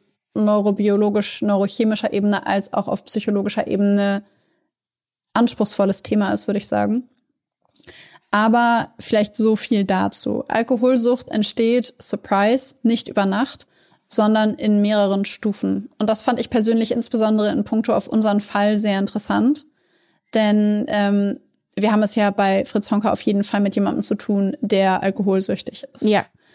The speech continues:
Speaker 1: Alkohol verändert, wie ich gerade schon dargestellt habe, sehr viele unter-, unterschiedliche chemische Teile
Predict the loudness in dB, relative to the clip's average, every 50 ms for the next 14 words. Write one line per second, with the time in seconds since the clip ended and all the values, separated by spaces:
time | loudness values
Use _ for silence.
0 | _ _ _ _ _ _ _ _ _ _ _ _ 0 0 2 2 2 0 2 2
1 | 2 2 2 2 2 0 -2 -6 -8 -6 -4 -2 0 0 2 2 2 2 0 -2
2 | -6 -10 _ _ _ _ _ _ _ -4 -2 -2 -2 -2 -2 -2 0 0 0 0
3 | 0 2 2 2 2 2 0 -2 0 0 0 0 0 0 0 0 2 2 2 2
4 | 2 2 2 2 0 0 0 0 0 0 0 0 0 0 0 -2 -4 -8 -10 _
5 | -2 0 0 0 0 -2 -2 -2 -2 -4 -2 -2 -2 -2 -2 0 0 2 2 2
6 | 2 0 -2 -4 -4 -4 -2 0 2 2 2 2 0 0 -2